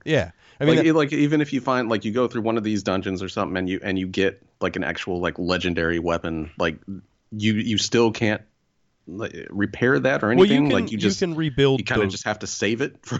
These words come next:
Speaker 2: for when you kinda wanna use it?
Speaker 1: Uh, short answer is, is yes. You can repair them, but it's not as easy as it should be. It's not like you can take a, a, a sword to a blacksmith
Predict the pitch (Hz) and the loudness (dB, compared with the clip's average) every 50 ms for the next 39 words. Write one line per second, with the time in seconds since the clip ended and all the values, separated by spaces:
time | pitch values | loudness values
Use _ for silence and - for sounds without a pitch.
0 | - - - - 165 147 - - 165 143 120 - 147 110 - - 135 135 131 127 | -8 -10 -4 -2 -2 0 2 0 0 0 0 -2 -6 -6 -4 -4 -2 -2 -2 -2
1 | 131 131 120 110 107 107 120 123 127 170 185 190 _ - - 90 143 - - 220 | -2 -4 -4 -4 -4 -4 -6 -4 -6 -8 -8 -8 _ -14 -12 -10 -8 0 2 4
2 | 226 247 226 214 208 180 - 190 170 147 127 123 - - - 123 101 104 104 117 | 4 4 4 2 0 0 0 0 0 0 0 -2 -4 -4 -4 -4 -2 -2 0 0
3 | 120 135 147 - - 107 131 135 147 _ - 185 196 214 220 196 175 - - 156 | 2 2 0 -2 -4 -6 -4 -4 -6 _ -2 0 2 2 2 0 0 0 0 2
4 | 156 160 143 147 139 135 127 120 - - 120 139 139 143 - - 117 110 98 117 | 2 2 2 2 0 2 0 0 -2 -2 -2 -2 -2 -2 -2 -2 -6 -4 -2 -4
5 | 113 110 110 107 104 95 95 - - - - 98 80 82 80 - - 139 147 151 | -4 -2 -2 -2 -2 -4 -6 -10 -4 -2 -2 -2 -2 -4 -6 -4 -2 -2 0 0
6 | 143 - 139 127 135 117 104 - 127 135 - 135 123 117 - - 117 117 76 104 | -2 -2 -2 -2 -4 -4 -2 -2 -2 -2 0 -2 -2 -2 -2 -2 -2 -2 -2 -4
7 | 107 - - 120 113 104 - - 107 92 - 104 101 101 98 - - 101 92 92 | -6 -2 -2 -2 -2 -2 -2 -2 -2 -2 0 -2 -2 -2 -2 -4 -6 -6 -6 -6
8 | _ | _